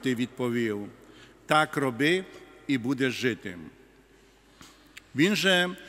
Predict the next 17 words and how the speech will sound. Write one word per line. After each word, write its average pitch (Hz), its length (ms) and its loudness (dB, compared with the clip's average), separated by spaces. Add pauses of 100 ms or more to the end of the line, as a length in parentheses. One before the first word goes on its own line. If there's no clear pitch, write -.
(260)
бажаючи 131 680 2
виправдати 139 760 0
себе, 135 540 2
сказав 143 480 0
Ісусові: 107 680 -6 (760)
«А 127 100 -2
хто 233 320 2
ж 185 160 -2
мій 196 260 2
ближній?» 127 760 2 (1300)
На 120 120 -6
це 180 280 0
Ісус 160 340 -2
сказав: 107 560 -4 (800)
Один 170 300 4
чоловік 185 440 0
ішов 175 460 0